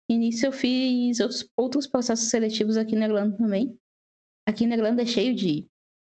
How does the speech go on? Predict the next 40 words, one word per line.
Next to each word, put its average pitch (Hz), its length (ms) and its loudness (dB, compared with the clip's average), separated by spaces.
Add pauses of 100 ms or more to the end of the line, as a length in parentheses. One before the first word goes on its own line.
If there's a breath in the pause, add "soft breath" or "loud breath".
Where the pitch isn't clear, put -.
de 208 80 0
empresas 202 320 -2
de 190 120 -6
T 226 140 0
I. 185 300 -2 (680)
Aí 220 240 0
eu 226 120 -2
comecei 247 500 0
a 226 460 0 (680)
enviar 202 600 0
currículo 254 600 0
e 165 40 0
outras 208 220 0
coisas 208 280 -4
pra, 208 200 0
pras 208 180 -2
outras 208 200 -2
empresas. 220 480 -2 (720)
Aí, 226 320 0
pes-, 240 640 -4
aí 233 100 2
eu 240 60 2
recebi 247 240 0
um 277 120 2
e-mail, 226 540 -2 (540)
não 254 100 0
lembro 214 200 0
o - 20 2
nome 208 160 0
da 196 80 0
pessoa, 220 520 -2 (680)
ah, 226 160 2
dela 220 240 0
querendo, 247 600 -2 (140)
perguntando 240 300 0
se 226 100 0
eu 254 40 0
tinha 240 140 0
interesse 247 440 0
ainda, 269 600 0